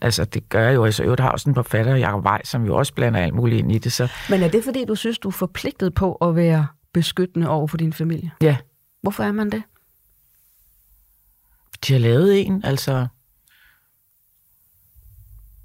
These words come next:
Speaker 1: Ja, det ved jeg ikke. Altså, de har lavet en. De, de, de har gjort, hvad de kunne. De, de, altså, jeg har ikke nogen hanks på dem. Altså, jeg har tilgivet, hvad der skulle tilgives og alt sådan noget.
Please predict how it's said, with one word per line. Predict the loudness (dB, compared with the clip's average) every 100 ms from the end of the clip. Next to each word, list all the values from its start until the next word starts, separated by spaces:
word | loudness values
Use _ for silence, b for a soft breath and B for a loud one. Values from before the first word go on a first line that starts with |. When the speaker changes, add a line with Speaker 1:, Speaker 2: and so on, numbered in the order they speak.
| -20 -4
Speaker 1:
Ja, | 0
det | 0 2
ved | 2 2
jeg |
ikke. | -2 -2
Altså, | -2 2 2 2 -2 0
de |
har | 2
lavet | 4 4 4 2
en. | 0
De, | 0 -2
de, | 0 0 0
de | 0 0
har | 0
gjort, | 0 0 0
hvad |
de | -2
kunne. | 0 2 2
De, | 2 0 0
de, | 0 0 2 -2 B B B B B B
altså, | 2
jeg | 4
har | 4
ikke | 2
nogen | 2 2 0 -2 _ _ _ -10
hanks | -4 0 0 0 -2 -4 -2
på | -2 -2
dem. | -8 -2
Altså, | -2 -2 0
jeg | 0
har | 0
tilgivet, | 0 0 2 2 2
hvad | 0 0
der |
skulle | -2 -4
tilgives | -2 0 0 0 -2 -4
og | -4
alt | -4
sådan | 0 0
noget. | 0